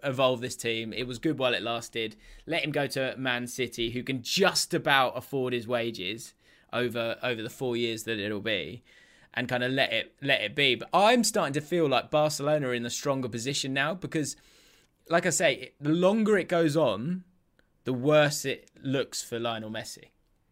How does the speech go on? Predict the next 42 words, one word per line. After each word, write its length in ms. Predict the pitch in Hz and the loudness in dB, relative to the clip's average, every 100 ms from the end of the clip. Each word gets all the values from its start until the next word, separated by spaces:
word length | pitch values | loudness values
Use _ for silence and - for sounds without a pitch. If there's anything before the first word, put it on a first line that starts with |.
| _ _ _ _ | _ _ _ _
'Cause 180 | - 160 | -2 0
he 120 | 165 | 0
might 240 | 180 190 147 | 0 0 -2
just 220 | 151 - | -4 -2
then 180 | 143 131 | -2 0
go, 280 | 127 123 117 - _ | 0 0 -2 -12 _
"Okay, 580 | 131 135 120 117 110 120 - | 2 2 2 0 0 -6 -4
I'll 140 | 120 117 | -2 -2
play 260 | - 135 | 0 0
for 120 | 123 | 0
this 140 | 120 117 | -6 -6
season 540 | - 113 110 101 104 - | -4 -4 -4 -8 -12 -12
and 160 | 107 107 | -8 -2
then 180 | 110 | -2
I'm 100 | 104 | -4
going." 340 | 101 95 90 - _ _ _ _ _ _ _ - | -8 -10 -12 -14 _ _ _ _ _ _ _ -6
So 140 | 117 | 0
I 140 | 139 165 | 2 2
don't 220 | 160 - | 0 -2
think, 380 | 147 131 - - _ 147 | -4 -4 -8 -20 _ 2
I 160 | 170 | 2
think 220 | 185 156 | 2 -2
Barcelona 540 | 123 120 139 143 135 120 | 0 0 0 0 0 -2
will 120 | 110 | -6
stand 440 | - - 113 113 | -6 -2 -2 -2
firm, 240 | 117 120 107 | -4 -4 -4
and 100 | 113 | -4
I 80 | 123 | -4
don't, 220 | 107 101 | -4 -4
I 160 | 127 139 | -2 0
don't 160 | 131 | 0
think 200 | - 117 | -2 -6
he'll 120 | 107 113 | -6 -4
go 240 | 113 110 | 0 0
now. 300 | 101 87 98 _ _ - - _ - _ - _ - | 0 -6 -8 _ _ -20 -20 _ -20 _ -20 _ -8
I 80 | 127 | -8
think 200 | 120 110 | -6 -8
that, 160 | 107 - | -8 -6
yeah, 140 | 117 | -6
I 40 | 117 | -4
think 160 | 123 | -6
the, 260 | 107 104 | -6 -8